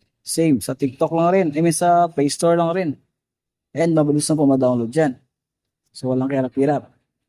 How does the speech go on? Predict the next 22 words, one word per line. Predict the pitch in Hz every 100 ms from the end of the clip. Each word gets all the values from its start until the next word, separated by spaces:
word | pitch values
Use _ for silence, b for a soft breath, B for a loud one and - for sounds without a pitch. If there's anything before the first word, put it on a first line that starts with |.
| _ _ _ -
Check | 165
natin | 175 180 180
if |
update | 160 151 156 151
na. | 165
So, | 160 139
wala | 123 120 110
pa | 127
rin. | 151 165
So, | 160
ang | 151
tagal | 170 175
mag-update. | 170 175 196 175 175 156
Ang |
bilis-bilis | 170 214 - 196
mag-download | 202 180 180 185 175
pero | - 175
ang | 156
tagal | 165 160 165 160
mag-update, | 151 156 143 147 127
di | 120
ba? | 117